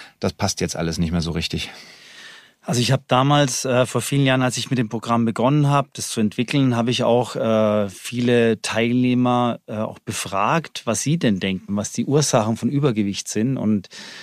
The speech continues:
Speaker 2: das Spannende war, dass eigentlich immer die fünf gleichen Argumente kamen. Also manchmal ein bisschen unterschiedlich, aber letztendlich hat sich das Ganze auf fünf Punkte, ähm, verfestigt. Und
Speaker 1: Mhm.
Speaker 2: zwar, äh, der erste Punkt ist, dass viele eben berichtet haben, ähm, eine gewisse Antriebslosigkeit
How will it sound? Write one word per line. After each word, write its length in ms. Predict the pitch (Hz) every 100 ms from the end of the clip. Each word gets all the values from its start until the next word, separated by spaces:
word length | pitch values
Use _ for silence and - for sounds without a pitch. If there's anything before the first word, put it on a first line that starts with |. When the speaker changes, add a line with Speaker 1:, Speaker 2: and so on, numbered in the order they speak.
| -
Speaker 2:
das 140 | - -
Spannende 500 | - 110 135 127 107
war, 240 | 104 123
dass 400 | 120 113 - - - - - - _
eigentlich 240 | - 110 -
immer 160 | 131
die 140 | 127 117
fünf 580 | - - 135 147 - -
gleichen 400 | 110 120 123 135
Argumente 580 | 123 117 117 160 139
kamen. 560 | 110 - 92 90 90 104
Also 340 | - 104 110 110
manchmal 400 | - 117 120 123
ein 40 |
bisschen 180 | 110 120
unterschiedlich, 600 | 143 143 - 143 139 131
aber 120 | 117
letztendlich 560 | 113 113 92 131 143 - - - - - -
hat 140 | 123
sich 120 | -
das 180 | - -
Ganze 300 | 123 127 120
auf 120 | 110
fünf 220 | - 151
Punkte, 720 | - 147 165 - 117 110 107 107
ähm, 360 | 107 110 110
verfestigt. 840 | - - 107 - 110 107 - 143 139
Und 80 | 117
Speaker 1:
Mhm. 40 |
Speaker 2:
zwar, 540 | 92 110 107 107 101
äh, 40 | 98
der 80 | 104
erste 260 | 117 -
Punkt 380 | 117 131 131 - - - - - _ -
ist, 220 | 113 -
dass 140 | 107
viele 240 | - 117 117
eben 100 | 110
berichtet 380 | 104 - 110
haben, 340 | 104 101 104 104
ähm, 440 | 95 92 92 98 107
eine 80 |
gewisse 240 | 113 107 -
Antriebslosigkeit 1000 | 123 131 - 120 110 107 - 107 110